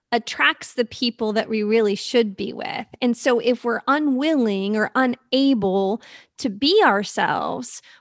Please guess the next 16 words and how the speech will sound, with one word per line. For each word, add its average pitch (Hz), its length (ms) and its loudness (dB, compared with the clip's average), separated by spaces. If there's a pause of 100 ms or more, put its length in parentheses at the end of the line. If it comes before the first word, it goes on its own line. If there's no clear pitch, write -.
we're 269 80 -4
probably 311 600 0
gonna 240 260 -2
struggle 220 460 -2
in 202 160 -6
connection 214 680 -4
because 208 320 -6
we're 208 80 -6
not 208 180 -2
attracting 208 580 -4
the 202 80 -4
kind 196 260 -6
of 190 80 -8
people 190 380 -6
that 190 220 -4
are 190 300 -4